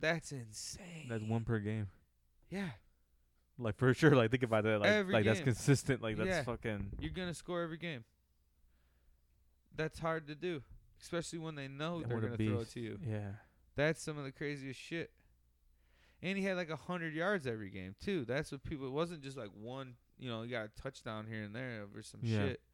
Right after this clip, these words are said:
Speaker 1: That dude fucking had a hundred receiving yards every game.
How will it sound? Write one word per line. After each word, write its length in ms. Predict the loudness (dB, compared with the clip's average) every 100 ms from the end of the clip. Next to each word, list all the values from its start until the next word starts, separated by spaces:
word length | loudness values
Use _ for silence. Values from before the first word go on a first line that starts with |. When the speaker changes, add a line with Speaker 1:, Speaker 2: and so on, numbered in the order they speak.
| _ _ _ _ -20 -20 -20 _ -2
Speaker 1:
That 200 | 0 0
dude 180 | -2 -2
fucking 560 | -4 -4 -6 -10 -12 -18 -10
had 220 | -4 -4 -6
a 60 |
hundred 480 | -12 -8 -6 -4 -6
receiving 380 | -6 -6 -6 -6
yards 200 | -6 -6
every 200 | -8 -8
game. 200 | -10 -12